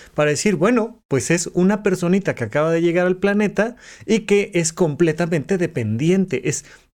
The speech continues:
física, emocional, psicológica, financieramente, todo es completamente dependiente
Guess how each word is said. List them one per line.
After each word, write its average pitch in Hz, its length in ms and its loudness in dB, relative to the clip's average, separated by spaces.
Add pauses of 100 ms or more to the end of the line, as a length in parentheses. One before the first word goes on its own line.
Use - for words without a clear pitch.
física, 220 840 0
emocional, 151 760 -2
psicológica, 170 840 -2
financieramente, 175 880 -2
todo 254 580 0
es - 160 -4
completamente 180 720 -2
dependiente 131 840 -2